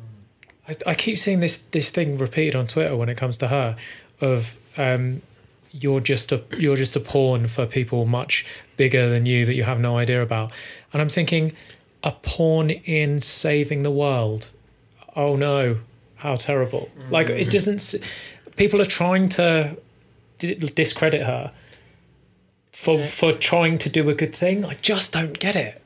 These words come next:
Speaker 2: It's, I think that's just that human mentality of, like, someone's doing something that's, that's more than they would. It's like people don't like their friends to kind of, like, go out of that comfort zone of, like, who they are. It's like, "Oh, this person's trying too hard.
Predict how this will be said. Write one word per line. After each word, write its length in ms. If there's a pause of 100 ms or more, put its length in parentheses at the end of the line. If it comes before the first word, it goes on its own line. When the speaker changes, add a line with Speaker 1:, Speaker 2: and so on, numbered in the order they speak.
Speaker 2:
It's, 340
I 60
think 180
that's 160
just 140
that 120
human 280
mentality 500
of, 120
like, 160
someone's 520
doing 300
something 540 (640)
that's, 460 (720)
that's 220
more 240
than 160
they 160
would. 340 (400)
It's 160
like 120
people 200
don't 220
like 180
their 80
friends 420
to 60
kind 160
of, 60
like, 240
go 140
out 180
of 100
that 240
comfort 360
zone 300
of, 200
like, 240 (280)
who 140
they 220
are. 240
It's 220
like, 220 (760)
"Oh, 100
this 160
person's 340
trying 380
too 200
hard. 360